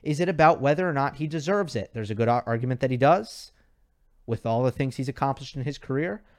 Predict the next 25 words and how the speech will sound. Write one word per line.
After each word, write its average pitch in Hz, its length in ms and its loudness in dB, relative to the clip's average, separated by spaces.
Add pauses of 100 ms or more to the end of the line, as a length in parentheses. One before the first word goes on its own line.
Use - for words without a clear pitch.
(200)
But - 140 -4
then 117 180 2
when 120 160 0
does 131 160 -4
that 135 220 0
run 123 160 0
out? 165 320 -2
I 123 140 0
don't 135 200 0
know. 156 360 0
It 170 200 -6
doesn't 185 380 -2
matter. 156 600 2 (580)
The 131 60 0
point 190 380 -2
is, 170 540 0 (400)
you 175 200 2
have 185 160 4
a 135 40 2
job 156 480 2
to 170 80 0
do. 110 340 0 (380)
You've 175 320 -2
been 170 160 2
hired 156 600 2